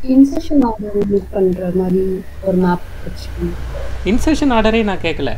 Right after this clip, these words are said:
Speaker 2: இப்போ நான் என்ன கேட்குறேன்னா, இப்போ நான் வந்து ஹண்ட்ரடுக்கு பதிலா இங்க ஒன் கொடுத்துட்றேன்னு வச்சுக்கோங்களேன். இப்போ இதோட அவுட்புட் பாருங்க. ஹண்ட்ரடுக்கு பதிலா ஒன் கொடுத்தா இப்படி எல்லாமே ஒன், ஒன், ஒன், ஒன் வந்துருமா? இப்போ இந்த ஃப்ளோ
Speaker 1: ஓகே.
Speaker 2: எப்படி போயிருக்கும்?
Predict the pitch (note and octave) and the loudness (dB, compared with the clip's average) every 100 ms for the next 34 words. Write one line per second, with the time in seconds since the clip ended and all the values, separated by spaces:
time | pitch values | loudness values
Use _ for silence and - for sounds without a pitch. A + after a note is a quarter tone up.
0 | - D#3 D3+ C#3 D#3 E3+ D3+ C#3 C3+ A#2 | -4 -2 0 0 0 -2 -4 -4 -4 -4
1 | B2 D#3+ C#3+ - - - - - - - | -2 -4 -6 -10 -12 -12 -12 -10 -10 -12
2 | - - C3+ F3 E3+ D3+ D3+ E3+ D3+ E3 | -12 -8 -4 0 0 0 0 -2 0 0
3 | F#3+ E3 D3 D3+ E3 D3 C#3 D#3+ D#3 C#3 | 2 0 0 0 0 0 0 -2 -4 -4
4 | B2 B2 D#3 - D3 B2 A#2+ B2+ A#2+ A#2+ | -4 -4 -4 -6 -6 -4 -4 -6 -6 -10
5 | - - - - C3+ C3+ C#3 C3+ B2+ D3 | -12 -12 -10 -8 -6 0 0 2 2 0
6 | D3 D3+ C#3+ A#2+ A2+ A2+ - - - D#3 | -2 -4 -2 -4 -6 -12 -14 -10 -4 -2
7 | E3+ C#3+ D3 D3+ D3+ D3+ D3+ D3 D#3 C#3+ | -2 -2 -2 0 0 -2 -4 0 0 0
8 | C#3 D3+ D#3+ D3 D3+ D3+ D3+ C#3+ D3 D3 | 2 0 0 -2 -2 -4 -2 -2 -2 -2
9 | C3+ C3 C3 C3 - - - - - - | -2 -2 -2 -4 -6 -14 -14 -12 -12 -16
10 | - - - - - - - - - - | -12 -8 -8 -8 -10 -10 -10 -12 -14 -16
11 | - - - C3+ C3 - F3 A3+ G3+ G#3+ | -14 -12 -6 -4 -4 2 4 6 6 4
12 | F#3 D#3+ D3 C3+ C3+ | 2 0 -2 -2 -6